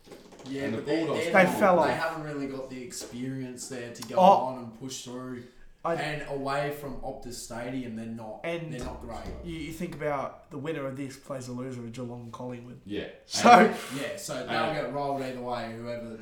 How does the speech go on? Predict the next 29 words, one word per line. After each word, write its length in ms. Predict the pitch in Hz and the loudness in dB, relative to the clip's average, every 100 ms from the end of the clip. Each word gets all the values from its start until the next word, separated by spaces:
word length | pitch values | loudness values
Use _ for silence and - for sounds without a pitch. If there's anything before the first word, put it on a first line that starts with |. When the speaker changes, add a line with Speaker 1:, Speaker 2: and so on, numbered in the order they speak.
| - | -14
Speaker 2:
<laughs> 100 | 131 | -4
You 100 | 135 | -4
Speaker 1:
wins 160 | 117 | -2
this. 260 | 135 120 113 | -4 -6 -4
Speaker 2:
think 200 | 156 - | -4 -6
so? 200 | - - | -6 0
Speaker 3:
Uh, 40 | 190 | 6
it 260 | 196 190 185 | 8 6 4
depends 400 | 185 185 220 185 | 0 0 0 2
how 160 | 185 | 2
they 120 | 160 147 | 2 0
play 240 | - 156 | -4 -4
on 140 | 151 135 | -4 -6
the 60 | |
night, 260 | 127 131 139 | -6 -6 -6
of 120 | 123 | -8
course, 260 | - 147 - | -8 -8 -8
but 160 | - - | -10 -8
I, 200 | 127 123 - - - - - - | -6 -6 -8 -16 -20 -20 -20 -12
this 160 | - 180 | -4 -2
is 120 | 220 | -2
the 80 | 170 | -2
first 480 | - - 170 185 - | -4 0 2 0 -2
time 560 | 175 151 127 139 202 - _ _ - | -6 -6 -6 -8 -12 -16 _ _ -14
Bulldogs 400 | 160 160 151 - | -8 -4 -4 -6
have 140 | 135 | -8
made 240 | 135 139 139 | -6 -6 -6
the 80 | |
finals 680 | 139 - 139 131 123 175 | -10 -6 -6 -6 -8 -10